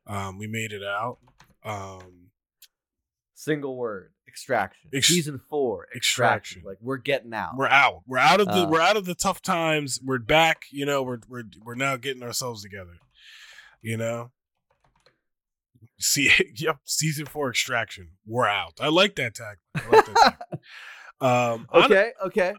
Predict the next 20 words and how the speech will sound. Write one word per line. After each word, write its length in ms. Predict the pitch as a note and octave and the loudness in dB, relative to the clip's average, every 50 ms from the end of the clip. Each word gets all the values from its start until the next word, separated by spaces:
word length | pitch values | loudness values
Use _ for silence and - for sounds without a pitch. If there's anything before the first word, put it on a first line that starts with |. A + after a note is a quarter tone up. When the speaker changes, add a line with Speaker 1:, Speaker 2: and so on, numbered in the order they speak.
| _ _ | _ _
Speaker 1:
uh, 200 | - E3 E3 E3 D#3+ | 0 2 2 4 4
and, 240 | D#3+ D#3+ E3 D#3+ D3+ | 2 2 2 0 0
and 120 | D#3 D3+ | 0 0
Speaker 2:
Okay. 280 | E3 E3 G3+ G3 F3 F#3+ | 0 0 2 2 2 4
Speaker 1:
listen, 220 | F3 F3+ F3 - D#3 | 4 2 2 4 4
I'll 120 | D#3 F3 | 6 6
let 200 | G3 G#3 G3+ - | 6 4 4 4
you, 140 | A3+ A3+ G3+ - | 2 2 2 4
I'll 160 | F3+ G3+ A#3+ A#3+ | 6 6 6 4
do 160 | A3 C4 B3 | 2 -6 -6
one, 260 | A#3 A3+ A#3 A3 G3+ | -4 -2 -2 -2 -2
you 140 | F#3+ G3 F3+ | -2 -6 -6
do 180 | C#3 C3 A#2+ | -4 -6 -6
one. 180 | A2 G#2 G2+ G#2+ | -6 -8 -12 -12
You 80 | B2 C3 | -14 -10
go 180 | B2+ C#3 A#2 | -8 -8 -8
ahead. 200 | G#2+ F#2+ F#2 F2 _ _ _ - - - - - - | -8 -10 -16 -18 _ _ _ -20 -18 -16 -16 -4 2
Speaker 2:
Okay. 260 | D3 C3+ C3 C#3+ C3+ C#3+ - _ _ _ _ _ _ _ _ _ _ _ _ _ _ _ _ _ _ _ _ - | 2 4 4 2 0 -2 -4 _ _ _ _ _ _ _ _ _ _ _ _ _ _ _ _ _ _ _ _ 2
All 100 | B2 A2+ | 2 2
right. 160 | G2+ F#2 | 2 2